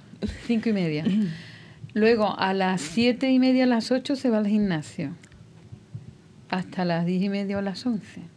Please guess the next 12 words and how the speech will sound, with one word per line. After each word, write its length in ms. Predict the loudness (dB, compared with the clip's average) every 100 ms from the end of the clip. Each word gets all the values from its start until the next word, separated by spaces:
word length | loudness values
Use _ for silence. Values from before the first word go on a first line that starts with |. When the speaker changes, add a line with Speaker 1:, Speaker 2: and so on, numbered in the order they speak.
| -18 -4
Speaker 2:
Que 140 | -2
ya 180 | 0 0
tiene 240 | -2 -2
que, 200 | -2 -2
ya 160 | 0 0
tienes 200 | 0 0
que 100 | 0
estar 180 | -2 0
cenando 560 | 2 2 4 2 -2 -2
pa, 200 | -2 -2 -12 -20 -4
pa 80 | -2
acostarte. 560 | -2 -2 -2 -2 -6